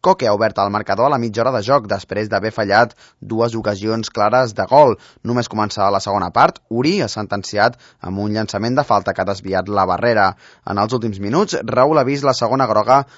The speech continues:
per continuar una jugada invalidada mentre l'Espluguenc ha anat a la desesperada pel gol de l'honor.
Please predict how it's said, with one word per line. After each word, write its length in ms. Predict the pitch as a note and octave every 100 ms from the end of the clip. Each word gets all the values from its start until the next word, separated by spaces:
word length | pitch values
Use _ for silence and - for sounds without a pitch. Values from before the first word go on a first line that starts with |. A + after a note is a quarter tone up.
| _
per 160 | - G2+
continuar 540 | G#2+ G#2+ G2+ G#2 D3 B2
una 140 | G#2
jugada 320 | G#2+ G2+ A2+
invalidada 640 | A#2 G#2 G2 F#2+ C3+ B2 G2+
mentre 340 | G2 F#2+ F#2+
l'Espluguenc 560 | F#2+ - C3 G#2 A#2 -
ha 320 | _ - -
anat 260 | F#2 F#2 G2+
a 60 | G2+
la 40 | G2+
desesperada 580 | G#2 A2+ - B2+ C3 G#2
pel 240 | G2+ G2
gol 160 | G2 G2
de 80 | F2+
l'honor. 360 | F2+ E2 D#2